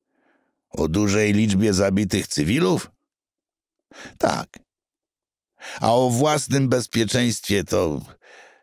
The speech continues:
panienka myśli?” „Umiem zadbać o siebie”, odparła kategorycznie i bez chwili zastanowienia. Gospodarz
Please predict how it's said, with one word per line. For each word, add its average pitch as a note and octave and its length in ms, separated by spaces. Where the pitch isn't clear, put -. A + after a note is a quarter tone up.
panienka F#2+ 540
myśli?” - 680
„Umiem F2+ 380
zadbać D2+ 420
o D#2 60
siebie”, D#2 480
odparła E2 520
kategorycznie D#2+ 720
i D2+ 80
bez C#2 200
chwili C#2 380
zastanowienia. B1+ 800
Gospodarz - 720